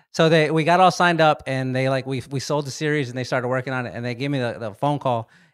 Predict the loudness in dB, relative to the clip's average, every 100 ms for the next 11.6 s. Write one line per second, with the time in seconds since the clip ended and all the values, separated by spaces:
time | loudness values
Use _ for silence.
0 | -10 -4 -4 -2 -4 -2 -2 -2 0 2
1 | 2 0 -2 -4 -4 -4 -6 -4 -4 -4
2 | -4 -4 -4 -6 -4 -4 -4 -4 -4 -6
3 | -8 -6 -4 -6 -10 _ _ _ -10 -8
4 | -8 -6 -4 -2 -2 -2 -2 -4 -4 -4
5 | -4 -8 -4 -4 -2 -4 -4 -6 -10 -14
6 | _ -8 -6 -6 -4 -4 -4 -4 0 -2
7 | -2 _ _ -16 -8 -6 -4 -6 -8 -8
8 | -10 -12 _ _ _ -4 -2 4 4 4
9 | 2 0 -6 _ -8 -4 -4 -4 -2 -2
10 | -2 0 0 -2 -2 -4 -4 -6 -6 -6
11 | -6 -6 -8 -8 -8 -8